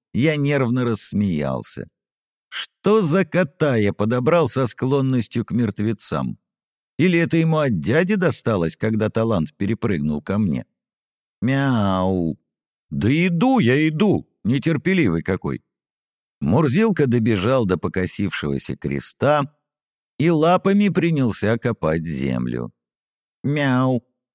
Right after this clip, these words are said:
В груди вздрогнул проснувшийся талант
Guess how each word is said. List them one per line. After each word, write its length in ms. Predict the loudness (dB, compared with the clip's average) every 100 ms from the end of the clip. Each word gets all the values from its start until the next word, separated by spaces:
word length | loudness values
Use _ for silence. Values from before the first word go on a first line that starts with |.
| _ _ _
В 160 | -4 -2
груди 460 | 2 2 2 2 2
вздрогнул 920 | 0 0 2 2 2 2 0 0 -2
проснувшийся 1160 | -2 -2 -2 -2 -2 -2 -2 -2 -2 -2 -6
талант 800 | -4 -2 -2 0 -2 -2 -6 -12